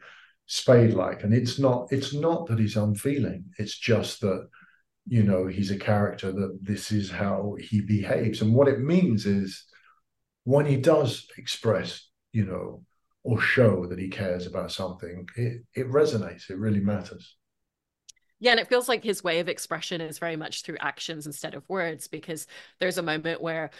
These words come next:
Speaker 2: we see him worried that she's okay, and just the way that he races through the house to kind of check that she's all right in her bedroom, and then he
Speaker 1: Exactly.
Speaker 2: sees her sleeping.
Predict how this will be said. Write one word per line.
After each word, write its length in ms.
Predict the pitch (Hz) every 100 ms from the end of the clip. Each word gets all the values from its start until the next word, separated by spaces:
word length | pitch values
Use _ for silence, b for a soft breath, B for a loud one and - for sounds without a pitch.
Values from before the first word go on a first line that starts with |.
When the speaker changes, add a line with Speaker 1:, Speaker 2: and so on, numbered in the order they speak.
| B _
Speaker 2:
we 100 | 175
see 260 | 170 170 156
him 280 | 156 156 156
worried 480 | 156 165 160 165 156
that 160 | 151 -
she's 300 | 165 160 160
okay, 500 | 147 - 180 160 156
and 100 | 151
just 180 | 156
the 80 | 165
way 160 | 160 160
that 100 | 143
he 160 | 170 160
races 420 | 156 156 160 156
through 220 | - 160
the 40 |
house 440 | 156 165 165 151 -
to 80 | 160
kind 160 | 156
of 80 | 151
check 360 | - 156 156 -
that 120 | 147
she's 240 | - 160 156
all 60 |
right 180 | 151 151
in 60 | 151
her 160 | 151
bedroom, 400 | 160 185 175 160 165
and 100 | 196
then 80 | 180
he 60 |
Speaker 1:
Exactly. 220 | 156 170
Speaker 2:
sees 100 | -
her 60 | 165
sleeping. 540 | - 170 160 160 156